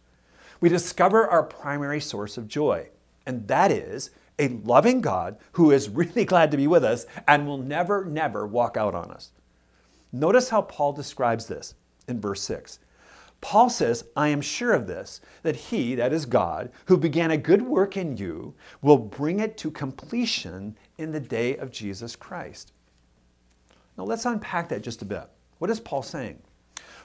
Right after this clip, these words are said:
Paul's reassuring words here to the Philippian Christians echo a truth we must not miss,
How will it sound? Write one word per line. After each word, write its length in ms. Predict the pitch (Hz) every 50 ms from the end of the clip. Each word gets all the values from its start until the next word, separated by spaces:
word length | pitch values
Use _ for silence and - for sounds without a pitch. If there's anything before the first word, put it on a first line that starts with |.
| _ -
Paul's 460 | - - - 180 190 208 240 233 -
reassuring 560 | 240 240 240 240 - - 208 190 175 175 156
words 300 | 135 127 120 120 120 -
here 300 | - 95 85 71 73 90
to 120 | - - 135
the 100 | 120 117
Philippian 440 | - - 135 135 135 151 143 120 110
Christians 640 | - - 147 - - - - - - - 98 - - _ _ _ _ _ - - - - - _ _
echo 280 | - 185 190 - 226 226
a 60 | 220
truth 400 | 220 - - - 143 143 139 -
we 120 | - 123
must 300 | 117 113 117 117 113 -
not 200 | 135 127 117 104
miss, 380 | 104 101 82 78 - - - -